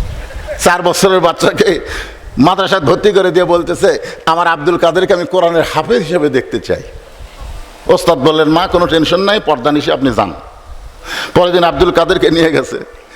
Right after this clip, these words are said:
কায়দা দিয়ে বলতেছে, "বল আলিফ, আলিফ।" আব্দুল কাদের আলিফ কয়নি। "লাম মিম যালিকাল কিতাবু লা রাইবা ফি হুদাল লিল মুত্তাকিন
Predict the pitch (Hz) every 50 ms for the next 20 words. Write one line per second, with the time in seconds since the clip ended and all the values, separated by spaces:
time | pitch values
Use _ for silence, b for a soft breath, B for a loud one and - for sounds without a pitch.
0 | B B B - 156 156 165 165 160 156 151 139 151 139 143 147 139 151 151 -
1 | 131 113 139 143 139 131 - 135 135 143 147 147 147 151 147 147 - - - -
2 | - - - - - - - - - - - - - - - - - - - -
3 | - - - - 113 131 127 135 139 143 147 147 147 - - - - - - -
4 | - - - - - - B B B B B B B B - 139 147 143 143 170
5 | 165 - - 156 143 180 180 - - 120 139 151 185 - - - 131 131 135 139
6 | 113 90 73 - - - - - - - - - - - - B B B B B
7 | B B 110 143 190 262 320 359 359 330 285 285 311 320 311 285 220 262 262 262
8 | 262 262 254 269 269 254 - 262 214 302 302 294 294 294 302 302 294 294 294 285
9 | 285 302 262 294 262 262 285 269 294 294 294 294 302 285 277 269 269 - - 294
10 | 285 294 294 294 302